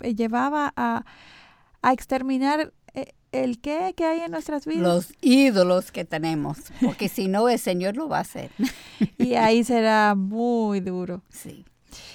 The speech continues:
Speaker 1: Y regresando al personaje de Job, eh, su esposa, en su dolor, se apartó de él y maldijo a Dios, como,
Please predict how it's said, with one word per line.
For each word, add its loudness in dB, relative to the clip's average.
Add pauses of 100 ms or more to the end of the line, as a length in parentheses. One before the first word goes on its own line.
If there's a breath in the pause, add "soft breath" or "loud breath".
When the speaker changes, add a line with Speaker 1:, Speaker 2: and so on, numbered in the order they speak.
Speaker 1:
Y 0
regresando 4
al 6
personaje 2
de 0
Job, 4 (520 soft breath)
eh, 0
su -4
esposa, 0 (360 soft breath)
en 4
su -2
dolor, 4
se 0
apartó 2
de 2
él -4
y -2
maldijo 0
a 2
Dios, 0
como, 0